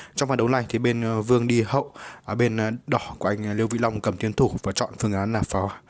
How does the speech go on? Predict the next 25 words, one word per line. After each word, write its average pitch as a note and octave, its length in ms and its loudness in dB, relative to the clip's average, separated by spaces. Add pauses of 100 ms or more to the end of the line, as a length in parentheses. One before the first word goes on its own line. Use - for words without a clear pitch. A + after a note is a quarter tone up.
(920)
hai A2+ 200 0
bình G2+ 200 -4
bốn, G#2+ 200 6 (640)
à, A2 100 -2
bên A2+ 160 2
đen A2+ 260 4
mã G#2+ 160 -2
tám G2 180 0
tiến A#2 160 -2
bảy, A#2+ 180 2 (1160)
binh C3+ 160 2
ba C3 100 4
tiến B2 140 2
một, C3+ 260 4 (360)
xe - 200 2
chín A#2 160 2
bình A#2 140 0
tám, G2 280 2 (840)
mã G#2+ 100 -4
hai B2+ 180 2
tiến A2+ 200 -4
ba B2+ 320 0
và G#2 220 2
Vương A2 400 4 (340)
mở B2+ 140 2